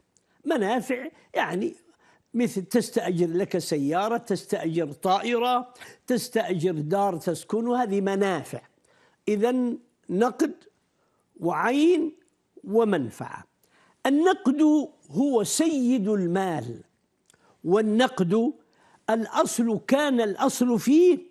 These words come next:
الأصل العام المتفق عليه عند البشر هو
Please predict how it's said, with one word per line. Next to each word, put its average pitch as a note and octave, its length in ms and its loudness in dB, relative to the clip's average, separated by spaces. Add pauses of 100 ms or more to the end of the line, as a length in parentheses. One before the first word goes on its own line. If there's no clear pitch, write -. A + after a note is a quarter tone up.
(280)
الأصل F#3 500 -2
العام A3+ 760 0
المتفق G3 840 -2
عليه E3 500 0
عند E3 260 -4
البشر F3+ 580 -4 (1120)
هو D4 440 0